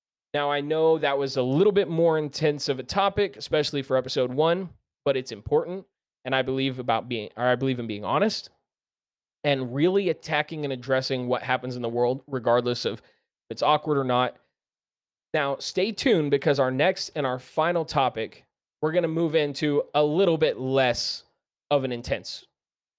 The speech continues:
topic, if you will. I'm gonna go ahead, coming up next, we're gonna discuss Kevin Durant's trade controversy. So we're gonna switch it up a little bit. We're gonna move into the N B A. I'm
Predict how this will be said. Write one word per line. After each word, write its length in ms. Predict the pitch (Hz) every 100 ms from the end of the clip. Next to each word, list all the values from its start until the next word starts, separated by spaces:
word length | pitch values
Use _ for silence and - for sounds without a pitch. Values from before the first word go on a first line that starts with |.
| _ -
topic, 460 | - - - _ -
if 160 | 139
you 100 | 123
will. 280 | 110 82 - _ _ _ _ _ _ -
I'm 100 | 147
gonna 140 | 190
go 260 | 165 185 214
ahead, 420 | 190 151 127 123
coming 260 | - 156 165
up 100 | 131
next, 440 | 143 120 117 -
we're 120 | 139
gonna 160 | 139 143
discuss 480 | 139 - - 127 -
Kevin 360 | - 151 165
Durant's 440 | 156 139 135 120 -
trade 360 | - 143 139
controversy. 720 | 131 117 110 110 98 - 73 - _ _ _
So 100 | -
we're 100 | 139
gonna 120 | 139
switch 260 | 123 - 185
it 80 | 220
up 80 | 202
a 40 |
little 180 | 185 165
bit. 180 | 160 -
We're 140 | 139
gonna 140 | 135
move 260 | 123 127 147
into 120 | 165
the 140 | 170 170
N 100 | 175
B 180 | 180 131
A. 140 | 135
I'm 100 | 131